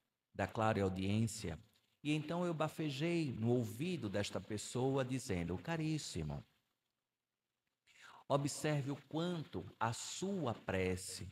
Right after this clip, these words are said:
a sua oração não está sendo solitária. Observe e sinta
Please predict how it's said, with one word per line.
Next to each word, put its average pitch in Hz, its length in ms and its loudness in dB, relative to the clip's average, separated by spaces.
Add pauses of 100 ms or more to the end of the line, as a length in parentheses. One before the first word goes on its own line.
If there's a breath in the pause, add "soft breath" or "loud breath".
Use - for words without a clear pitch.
(120)
a 104 120 0
sua 147 380 0
oração 107 720 0
não 147 220 0
está - 220 -4
sendo 139 420 0
solitária. 82 960 -2 (880 loud breath)
Observe 156 760 2
e 143 40 0
sinta 151 1120 -2